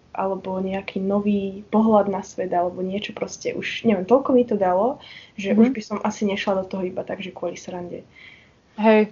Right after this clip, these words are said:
Speaker 2: to úplne chápem, no.
Speaker 1: Mhm.
Speaker 2: Lebo však čo je vlastne tá sranda, vieš?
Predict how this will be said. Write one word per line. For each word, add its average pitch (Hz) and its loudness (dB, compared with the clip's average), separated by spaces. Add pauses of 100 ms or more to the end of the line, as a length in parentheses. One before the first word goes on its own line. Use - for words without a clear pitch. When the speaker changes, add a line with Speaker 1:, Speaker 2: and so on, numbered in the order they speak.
(120)
Speaker 2:
to 226 6
úplne 220 4
chápem, 220 0
no. 175 -2 (100)
Speaker 1:
Mhm. 240 4
Speaker 2:
Lebo 240 10
však 233 4
čo 262 6
je 262 6
vlastne 190 6 (260)
tá 196 2
sranda, 180 0
vieš? 180 2